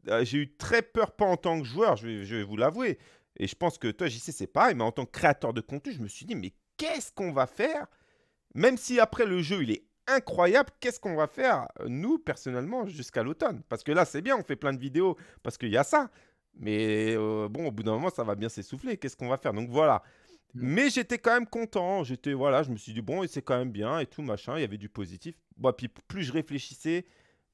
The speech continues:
Speaker 1: et puis plus je me, je me renfermais, je me disais, « Non, ça, ça va pas du tout, c'est catastrophique. » Puis il y a plus les retours, et cetera. Donc voilà, ça m'a quand même un peu, euh, je vais pou-, je vais pas vous mentir, la journée, j'étais pas dans un bon mood après ça. Même si j'étais en vacances et qu'il faisait beau, et cetera,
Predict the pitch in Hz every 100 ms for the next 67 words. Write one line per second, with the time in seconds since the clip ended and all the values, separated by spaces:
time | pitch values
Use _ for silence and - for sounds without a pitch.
0 | _ _ _ - 104 - 113 - 170 131
1 | 127 123 127 123 120 131 131 127 160 -
2 | 156 165 185 123 120 113 131 117 127 104
3 | 95 95 - 90 87 95 90 - 117 -
4 | 98 - 98 - 82 127 - - - _
5 | _ 101 95 - 147 123 113 101 104 -
6 | 104 - 101 - 101 135 104 98 90 -
7 | 113 123 160 180 165 - 185 156 135 123
8 | 131 117 160 131 165 143 156 170 156 151
9 | 156 254 196 139 139 156 185 254 - -
10 | - - - 110 120 156 - 240 226 202
11 | 196 190 208 170 98 95 _ _ - -
12 | 113 - - - _ _ 107 123 123 110
13 | 117 110 117 147 131 101 - 98 95 92
14 | 101 113 110 98 - 101 143